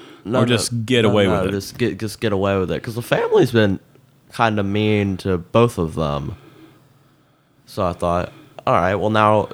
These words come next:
Speaker 1: you're in control. You can leave them in the dust, pay for that one girl's college payments,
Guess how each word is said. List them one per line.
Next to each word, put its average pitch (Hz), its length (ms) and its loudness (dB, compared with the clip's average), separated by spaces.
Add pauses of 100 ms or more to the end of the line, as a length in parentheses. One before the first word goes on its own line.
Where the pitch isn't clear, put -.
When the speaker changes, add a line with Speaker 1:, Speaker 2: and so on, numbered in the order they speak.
(120)
Speaker 1:
you're 120 280 2
in 101 100 0
control. 92 640 0
You 113 160 -2
can 101 220 -2
leave 107 280 2
them 104 460 4
in 95 220 0
the 90 80 0
dust, 85 540 0
pay 98 300 2
for 95 240 0
that 95 220 2
one 104 340 2
girl's 98 340 0
college 95 540 -2
payments, 92 760 -4